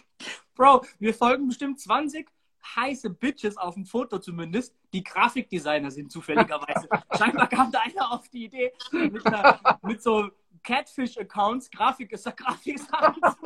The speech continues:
Speaker 1: verkaufen. <laughs> Ja, aber clever, Alter. Ich hab mir einige Fallen drauf rein, Alter. So, der
Speaker 2: Ja.
Speaker 1: nächste, der nächste ist auf jeden Fall Follow, Unfollow. Für alle, die
Speaker 2: Ja.
Speaker 1: es nicht kennen, Leute, die dir folgen,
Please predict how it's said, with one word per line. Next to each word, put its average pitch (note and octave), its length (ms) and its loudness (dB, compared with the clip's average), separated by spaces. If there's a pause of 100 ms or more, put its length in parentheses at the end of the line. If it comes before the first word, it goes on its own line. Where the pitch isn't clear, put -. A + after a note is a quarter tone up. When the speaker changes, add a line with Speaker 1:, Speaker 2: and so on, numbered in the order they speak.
(180)
Speaker 1:
verkaufen. - 840 -6
<laughs> - 60 -20 (2000)
Ja, B3 260 4
aber B3 200 0
clever, D#4 420 2
Alter. B3+ 200 -8
Ich A#3+ 80 -10
hab C4+ 160 -12
mir C4+ 180 -8
einige C4+ 280 -10
Fallen C4 320 -4
drauf A#3+ 240 -10
rein, C4+ 220 -4
Alter. G3 320 -16 (280)
So, B3 300 2 (340)
der - 140 -2
Speaker 2:
Ja. B3+ 80 0
Speaker 1:
nächste, D4 400 0 (480)
der A#3 120 -6
nächste D4 320 -8 (140)
ist A#3+ 180 -14
auf A#3 120 -6
jeden C#4 220 -8
Fall B3+ 360 -2
Follow, C#4 640 -4
Unfollow. D#3 600 -6
Für G#3 180 -6
alle, B3+ 120 -4
die G3 60 0
Speaker 2:
Ja. G3 120 4
Speaker 1:
es - 40 -6
nicht C#4+ 220 -6
kennen, G#3+ 340 -2 (440)
Leute, B3 360 2
die D4+ 140 -4
dir B3+ 160 0
folgen, C4+ 460 -2